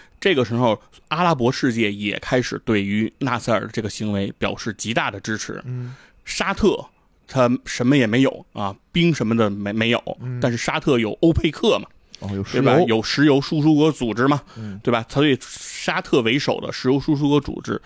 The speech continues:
Speaker 1: 就宣布对于英法石油禁运。
Speaker 2: 哦。
Speaker 1: 啊，禁止对于英法，英法来输出石油，包括以色列。
Speaker 2: 嗯。嗯。
Speaker 1: 那这个时候的美国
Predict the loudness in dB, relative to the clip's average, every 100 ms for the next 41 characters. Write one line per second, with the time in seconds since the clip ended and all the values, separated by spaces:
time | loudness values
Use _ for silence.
0 | -14 _ -2 -2 0 0 2 2 -2 -2
1 | 2 2 4 2 2 2 0 -6 -10 -18
2 | -12 -8 -6 0 2 2 0 -2 -2 -2
3 | -4 _ _ -10 -6 -4 -4 -6 -8 -6
4 | 0 0 0 -8 -4 -2 0 -2 -4 _
5 | -2 -2 -2 -6 0 0 0 -2 -2 -2
6 | -2 -2 -2 -4 -2 -2 -4 -2 0 2
7 | 0 -2 -4 -4 _ -16 -12 -12 -14 _
8 | -20 _ _ _ _ _ -20 -18 -6 -4
9 | 0 0 4 4 6 6 6 4 2 -2
10 | 2 2 2